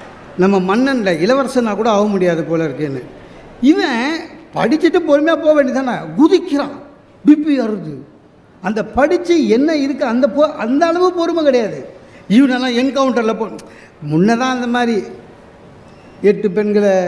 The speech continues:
கெடுக்குது ஆண்கள். இப்போ ஒரு அம்மா மாட்டிக்கிருக்கு, சத்யான ஒரு அம்மா, ஐம்பத்தி ரெண்டு ஆம்பளையை கல்யாணம் பண்ணிக்குது. ஆமாங்க, ஃபிஃப்-, ஃபிஃப்டி டூ நாட் அவுட், போலீஸ் பிடிச்சிச்சு, இல்லைன்னா செஞ்சுரி வச்சுருக்கோம். அதனால இவன்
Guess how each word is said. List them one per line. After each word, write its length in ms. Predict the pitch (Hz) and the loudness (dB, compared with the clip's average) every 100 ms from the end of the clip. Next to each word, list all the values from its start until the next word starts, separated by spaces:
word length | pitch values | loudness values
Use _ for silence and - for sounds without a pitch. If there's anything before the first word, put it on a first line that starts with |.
| 170 - - | -4 -10 -6
கெடுக்குது 360 | 196 185 180 185 | -2 0 0 0
ஆண்கள். 520 | 175 185 165 131 131 - - 165 | 0 0 0 -2 -6 -14 -16 -8
இப்போ 180 | 175 | 0
ஒரு 160 | 202 202 | 2 2
அம்மா 360 | 220 254 220 196 | 2 0 0 -4
மாட்டிக்கிருக்கு, 640 | 185 214 208 185 151 139 202 | -2 -2 -2 -2 -4 -6 -6
சத்யான 380 | 180 208 185 | -4 -2 -2
ஒரு 80 | 156 | -2
அம்மா, 160 | 151 143 113 - - - - - | -4 -8 -12 -20 -20 -20 -18 -4
ஐம்பத்தி 280 | 185 226 208 | 0 0 0
ரெண்டு 280 | 220 202 170 | 0 0 0
ஆம்பளையை 480 | 196 254 240 220 190 | 0 0 2 0 0
கல்யாணம் 320 | 196 202 185 | -2 0 0
பண்ணிக்குது. 340 | 170 147 127 - - - - - - - - - - - - - - - - - - - - - - - - | 0 0 -6 -14 -20 -20 -20 -20 -20 -20 -18 -18 -18 -18 -18 -16 -16 -16 -16 -14 -16 -16 -16 -16 -18 -12 -2
ஆமாங்க, 420 | 254 220 226 247 | 2 2 2 0
ஃபிஃப்-, 180 | 262 240 - - | -2 -4 -8 -6
ஃபிஃப்டி 220 | 247 240 254 | -4 0 0
டூ 100 | 269 | 2
நாட் 240 | 233 240 | 0 2
அவுட், 240 | 247 202 175 | 2 0 0
போலீஸ் 240 | 262 202 | 0 0
பிடிச்சிச்சு, 500 | 208 190 226 175 160 - - - - - - | -6 -6 -6 -4 -8 -8 -20 -20 -20 -20 -6
இல்லைன்னா 360 | 190 233 254 240 | -2 0 0 2
செஞ்சுரி 260 | 269 262 262 | 2 2 0
வச்சுருக்கோம். 460 | 202 208 180 170 - - - - - - - - - | 0 -2 -2 -4 -10 -18 -20 -20 -20 -20 -20 -14 -2
அதனால 640 | 277 320 294 269 277 247 - - - - - - | 0 2 2 2 0 -2 -8 -18 -20 -20 -20 -6
இவன் 340 | 302 339 285 | -2 0 0